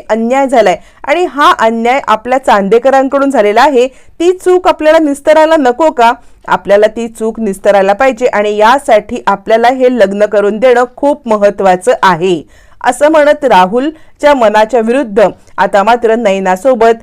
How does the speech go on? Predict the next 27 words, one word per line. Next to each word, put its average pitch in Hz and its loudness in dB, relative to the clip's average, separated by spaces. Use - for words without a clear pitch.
लग्न 247 2
लावण्याचा 233 2
अद्वैतने 208 -2
निर्णय 202 0
घेतलेला 208 0
असतो 277 0
सरोजच्या 240 2
विरोधात 220 2
जाऊन. 180 0
सरोज 208 2
समजावून 233 0
सांगत 240 -2
असते 285 -2
की 294 -8
ती 320 -4
मुलगी 269 -2
या 202 4
घरात 196 0
नको, 247 2
तिने 233 -4
तुला 226 0
किती 233 -6
त्रास 226 2
दिलाय, 233 0
तरी 190 2
सुद्धा 202 0
अद्वैत 196 0